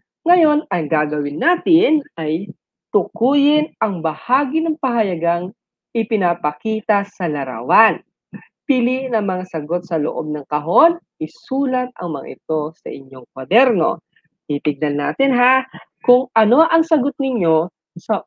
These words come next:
unang larawan. Ang larawang ito ay isang bahagi ng pahayagan. Ano kaya ang tamang sagot dito?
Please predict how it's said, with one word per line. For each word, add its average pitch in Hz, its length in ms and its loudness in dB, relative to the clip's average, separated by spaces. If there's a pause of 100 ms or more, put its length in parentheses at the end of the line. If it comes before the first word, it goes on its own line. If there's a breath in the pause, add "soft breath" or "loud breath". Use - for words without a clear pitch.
(100)
unang 170 560 -2 (160)
larawan. 147 880 -2 (840 loud breath)
Ang 370 240 2
larawang 254 720 6
ito 165 640 2 (720)
ay 214 240 2
isang 214 480 0
bahagi 240 720 -2
ng 160 320 -4
pahayagan. 170 880 0 (1400)
Ano 370 320 4
kaya 190 640 4 (560)
ang 156 640 0 (880)
tamang 208 320 0
sagot 135 320 -14
dito? 180 480 -2